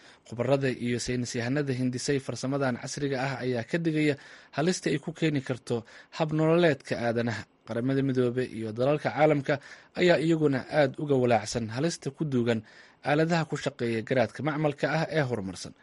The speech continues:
iyaga oo yeelanaya kulan degdeg ah oo ay kaga arrinsanayaan sidii loo xakameyn lahaa halista cusub ee soo korodhay.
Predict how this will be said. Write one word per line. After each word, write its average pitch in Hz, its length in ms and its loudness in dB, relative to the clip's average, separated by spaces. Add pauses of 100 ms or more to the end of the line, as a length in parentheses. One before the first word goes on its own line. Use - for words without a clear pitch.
(160)
iyaga 131 260 0
oo 117 220 0
yeelanaya 123 520 0
kulan 135 320 -2
degdeg 156 360 -2
ah 151 120 0 (400)
oo 151 120 0
ay 143 80 0
kaga 165 240 0
arrinsanayaan 135 640 -2 (480)
sidii 139 560 -4
loo 151 160 4
xakameyn 131 520 -2
lahaa 107 240 -2 (280)
halista 156 400 -2
cusub 123 320 -4 (240)
ee 117 140 -2
soo 113 200 -2
korodhay. 95 360 -8